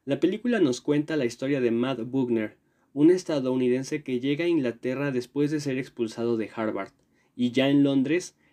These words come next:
entra en este mundo de los hooligans que apoyan en este caso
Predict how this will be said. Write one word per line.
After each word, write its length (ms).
entra 320
en 120
este 200
mundo 320
de 100
los 180
hooligans 540
que 140
apoyan 600
en 160
este 280
caso 480